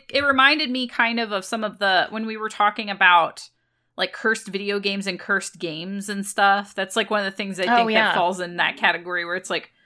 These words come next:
Speaker 1: "Read it out loud and die." So if you, if you would like to see the poem, I'm gonna drop it in the chat. Don't read it out loud. I can't be
Speaker 2: Oh, yeah.
Speaker 1: responsible
Speaker 2: I wanna
Speaker 1: for what
Speaker 2: see it.
Speaker 1: happens
Speaker 2: I wanna
Speaker 1: to
Speaker 2: see
Speaker 1: you.
Speaker 2: it.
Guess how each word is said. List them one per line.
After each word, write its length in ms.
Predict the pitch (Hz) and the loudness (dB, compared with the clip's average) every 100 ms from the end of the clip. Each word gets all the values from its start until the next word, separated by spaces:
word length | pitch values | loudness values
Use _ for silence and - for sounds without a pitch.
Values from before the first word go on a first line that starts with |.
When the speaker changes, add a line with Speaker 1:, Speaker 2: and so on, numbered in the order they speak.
| _ _ _ | _ _ _
Speaker 1:
"Read 260 | 311 370 233 | 0 2 2
it 100 | 208 | 4
out 180 | 185 180 | 4 6
loud 340 | 226 170 160 - | 6 6 4 -6
and 180 | - 196 | -6 4
die." 800 | 214 294 254 202 170 165 165 233 185 - _ _ | 10 12 12 10 8 4 2 -2 -6 -12 _ _
So 540 | - 220 196 185 175 - _ _ _ _ _ _ _ _ - | -4 2 2 2 0 -6 _ _ _ _ _ _ _ _ -10
if 160 | 233 | -6
you, 220 | 277 277 262 | -4 -4 -4
if 140 | 254 | -6
you 100 | 277 | -6
would 120 | 277 | -4
like 260 | 254 277 339 | 2 2 2
to 460 | - 277 254 208 - - | -6 -6 -6 -6 -8 -14
see 220 | - 254 | -12 -8
the 80 | 240 | -8
poem, 240 | 233 190 | -6 -6
I'm 80 | 190 | -8
gonna 140 | 208 | -10
drop 260 | 196 185 190 | -4 -2 -2
it 120 | 196 | -8
in 100 | - | -12
the 80 | 180 | -16
chat. 460 | 165 - 165 143 - _ - | -14 -6 -2 -2 -4 _ -14
Don't 140 | 185 | -12
read 160 | 190 208 | -10 -2
it 60 | |
out 180 | 247 262 | 0 2
loud. 580 | 302 349 277 226 220 220 - _ _ | 4 6 8 6 4 -2 -16 _ _
I 80 | - | -12
can't 220 | 190 226 | -8 -8
be 80 | 240 | -2
Speaker 2:
Oh, 60 | 254 | 0
yeah. 160 | 214 294 | 4 4
Speaker 1:
responsible 300 | 330 349 214 | 4 2 2
Speaker 2:
I 40 | |
wanna 160 | 269 285 | 2 2
Speaker 1:
for 60 | |
what 40 | 269 | 2
Speaker 2:
see 40 | |
it. 100 | 302 | 4
Speaker 1:
happens 200 | 214 - 202 | 4 0 0
Speaker 2:
I 80 | |
wanna 140 | 233 247 | 2 0
Speaker 1:
to 80 | 214 | 0
Speaker 2:
see 120 | - | 2
Speaker 1:
you. 60 | |
Speaker 2:
it. 200 | 185 156 | 0 -2